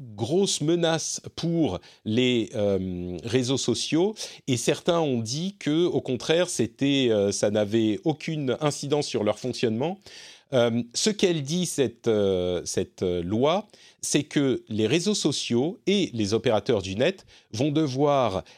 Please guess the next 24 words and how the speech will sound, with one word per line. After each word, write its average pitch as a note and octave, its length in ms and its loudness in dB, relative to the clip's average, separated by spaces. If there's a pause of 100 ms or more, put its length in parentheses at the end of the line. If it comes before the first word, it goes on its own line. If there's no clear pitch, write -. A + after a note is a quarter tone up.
(140)
appliquer G3+ 800 0 (240)
leurs B2+ 460 2
conditions E3 500 0
d'utilisation C3 880 -2 (380)
également F#3 840 2 (240)
à C3+ 100 4
toutes - 360 -4
les D3+ 160 2
tendances F3+ 440 0
politiques. - 600 -2 (440)
Vous G#2+ 300 -6
vous A2+ 60 -2
souvenez, B2 320 0
on A#2 120 0
en G#2 100 2
parlait A2+ 280 2
il G#2+ 80 -4
y G#2 40 2
a F#2+ 40 2
une G2+ 140 0
ou G2+ 60 -4
deux G#2 140 0
semaines, D3+ 400 0 (300)
euh, F#2+ 600 0